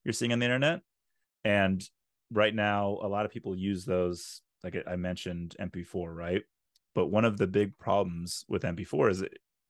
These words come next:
essentially, if you do a high quality M P four, it looks great for us. But what happens when your signal is bad? It's gonna start catching up and, and not working, right? Well, uh, we've all experienced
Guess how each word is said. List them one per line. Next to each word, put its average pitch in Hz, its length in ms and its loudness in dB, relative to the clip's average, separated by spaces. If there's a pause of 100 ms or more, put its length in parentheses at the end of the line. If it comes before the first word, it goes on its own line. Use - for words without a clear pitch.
(440)
essentially, 123 500 2
if 107 200 0
you 120 160 4
do 127 180 2
a 107 60 4
high 143 260 0
quality 90 420 0
M 87 80 -4
P 85 120 -10
four, 87 440 -4
it 90 120 -4
looks 113 200 -4
great 113 340 2
for - 160 -6
us. - 460 -4 (100)
But 95 100 0
what 98 140 0
happens 98 320 -2
when 92 120 -2
your 90 80 -4
signal 92 400 -4
is 87 80 -8
bad? 90 480 0 (440)
It's - 160 -12
gonna 90 200 -4
start 85 340 -2 (260)
catching 90 360 -6
up 104 280 2
and, 85 200 -8
and 87 240 -8 (160)
not 92 280 -2
working, 87 320 -4
right? 87 260 -4 (720)
Well, 98 400 6 (420)
uh, 90 260 2
we've 101 180 6
all 113 120 8
experienced 98 840 2